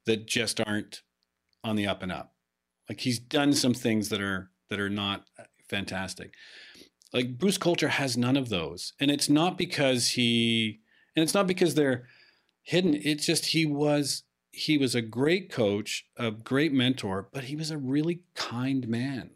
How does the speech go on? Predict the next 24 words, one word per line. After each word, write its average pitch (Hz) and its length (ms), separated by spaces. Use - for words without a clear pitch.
and 135 120
he 139 120
did 143 460
the 143 100
right 120 260
things. 127 520
And 127 140
he 135 180
would, 131 320
he 175 160
would, 156 420
you 160 120
know, 156 120
and 151 160
Roger 160 320
was 131 160
like 127 140
that 123 160
too. 139 180
Like, 117 160
he - 220
would, 151 240
he 139 300
would, 123 300